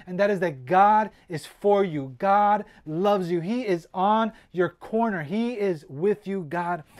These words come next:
is for you. Now, here's number seven. Jesus is at the right hand of God praying for me. Maybe this is a picture of Jesus you've never quite seen before. Look at what Romans chapter eight, verse thirty-four says, "Who then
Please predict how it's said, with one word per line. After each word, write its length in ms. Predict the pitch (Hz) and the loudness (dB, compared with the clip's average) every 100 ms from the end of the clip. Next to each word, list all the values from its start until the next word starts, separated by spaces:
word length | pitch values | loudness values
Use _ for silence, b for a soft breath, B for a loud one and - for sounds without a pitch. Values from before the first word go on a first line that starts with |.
| B | B
is 160 | 175 160 | -4 -4
for 280 | - 196 196 | 0 2 2
you. 220 | 160 117 _ _ b b b | -2 -12 _ _ b b b
Now, 120 | 180 | 0
here's 200 | 190 240 | 0 0
number 220 | 226 220 | 0 -2
seven. 460 | 208 233 226 240 220 B B 160 | 0 0 0 -4 -8 B B -8
Jesus 520 | 135 220 262 247 202 | -2 0 0 -2 -4
is 120 | 208 | -2
at 140 | 208 | -2
the 80 | 185 | -2
right 360 | 170 196 233 220 | -2 0 -2 -2
hand 220 | 208 226 | -4 -4
of 200 | 208 170 | -4 -6
God 360 | 214 208 202 190 b b - | -4 -2 -2 -6 b b -20
praying 480 | - 240 285 311 277 | -6 -2 0 0 -2
for 260 | - 190 | -4 -6
me. 300 | 156 135 107 92 _ _ _ _ - | -4 -10 -14 -18 _ _ _ _ -10
Maybe 240 | 165 196 | -4 -2
this 180 | 220 214 | -2 -4
is 140 | 202 | -6
a 60 | 196 | -6
picture 400 | 226 226 - 214 | -4 -4 0 -2
of 80 | 165 | 0
Jesus 420 | 220 214 220 185 | -2 -2 -4 -6
you've 140 | 180 | -6
never 320 | 190 208 202 - b b b | -2 -2 -2 -6 b b b
quite 240 | - 220 | 0 0
seen 320 | - - 262 | -2 -4 -2
before. 420 | 226 190 - 214 233 | -2 -4 0 2 2
Look 200 | 233 254 | 2 0
at 40 | |
what 140 | 220 | 0
Romans 300 | 190 202 220 | 0 -2 -4
chapter 340 | - 233 220 214 | -6 -6 -6 -6
eight, 200 | 180 190 | -6 -4
verse 160 | 196 185 | -4 -4
thirty-four 540 | 208 208 - 254 254 | -2 -2 -4 -2 -2
says, 360 | - 180 139 - b b b | -2 -4 -4 -10 b b b
"Who 340 | - 269 320 277 | 4 6 6 6
then 480 | 196 254 208 170 | 2 2 -2 -4